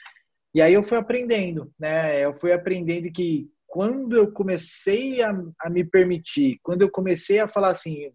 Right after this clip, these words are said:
"Calma aí, eu não preciso ficar sozinho, eu vou ligar pra alguém, vou almoçar com alguém, é, vou dar meus pulos aqui", enfim, acho outras alternativas, foi quando o Alma começou a ganhar uma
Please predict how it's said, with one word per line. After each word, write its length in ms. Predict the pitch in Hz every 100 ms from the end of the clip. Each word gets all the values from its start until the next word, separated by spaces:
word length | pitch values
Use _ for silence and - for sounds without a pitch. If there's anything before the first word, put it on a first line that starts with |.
| _
"Calma 220 | - 311
aí, 200 | 254 139
eu 80 | 131
não 80 | 175
preciso 260 | - 233 196
ficar 180 | - 165
sozinho, 560 | - 151 131 135 123
eu 40 | 113
vou 100 | 156
ligar 200 | 175 180
pra 160 | 185
alguém, 320 | 175 147 165
vou 100 | 180
almoçar 380 | 202 208 208 202
com 120 | 185 185
alguém, 560 | 151 139 151 143 117 - - - -
é, 240 | 127 127 120
vou 120 | 160
dar 160 | 170
meus 260 | 196 202 -
pulos 540 | - 175 180 160 139
aqui", 800 | 135 - - 143 175 156 127 113 - 135 -
enfim, 460 | 180 - 165 135 214 - - -
acho 340 | 143 180 -
outras 300 | 165 165 156
alternativas, 580 | 147 139 143 131 - 196
foi 200 | - 185
quando 300 | 180 202 196
o 40 | 190
Alma 380 | 180 202 208 -
começou 380 | - 196 185 202
a 40 | 202
ganhar 340 | 190 196 185
uma 420 | 190 202 196 185